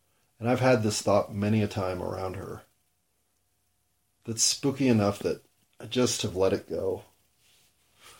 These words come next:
If you think about it, let me just, if, if you have a repetitive dream in which a character emerges from the dream that is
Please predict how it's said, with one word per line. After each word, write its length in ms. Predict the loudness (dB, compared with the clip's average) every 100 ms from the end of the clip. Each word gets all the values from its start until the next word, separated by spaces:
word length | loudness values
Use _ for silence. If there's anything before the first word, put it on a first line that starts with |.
| _ -14
If 180 | -10 -6
you 60 | 2
think 180 | 4
about 260 | 8 10 10
it, 180 | 6 2
let 100 | 2
me 100 | 4
just, 280 | 2 0 -6 _ _ _ _ _ _ -20 -20 -20 -20 -6
if, 200 | -6 -2 -2
if 180 | 0
you 80 | -2
have 400 | 0 4 4 4 0
a 60 |
repetitive 600 | 0 0 2 4 4 2
dream 520 | 2 2 2 -2 -8 -14 _ _ _ _ _ _ _
in 140 | 2
which 160 | 2 2
a 40 |
character 600 | 0 6 6 6 2 2 0
emerges 640 | 2 4 4 2 -6 -12 -8
from 240 | 0 4
the 80 | 4
dream 440 | 2 0 -2 -6 -14 _ _ _ _ _ _ _
that 120 | 2 4
is 320 | 4 2